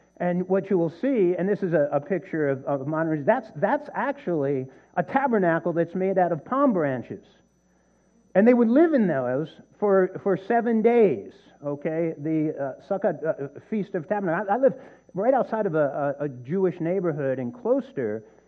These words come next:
and they usually set up the tabernacle right in this one farm area,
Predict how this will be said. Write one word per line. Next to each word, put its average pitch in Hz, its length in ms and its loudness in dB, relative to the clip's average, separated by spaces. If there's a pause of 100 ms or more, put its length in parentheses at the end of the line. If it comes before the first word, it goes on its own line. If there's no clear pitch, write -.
(140)
and 151 400 -2
they 185 120 0
usually 190 340 -2
set 180 200 -4
up 175 140 -2
the 170 60 -4
tabernacle 156 1000 -2
right 156 180 -4
in 156 100 0
this 147 160 -4
one 170 260 0
farm 180 320 -2
area, 131 500 -2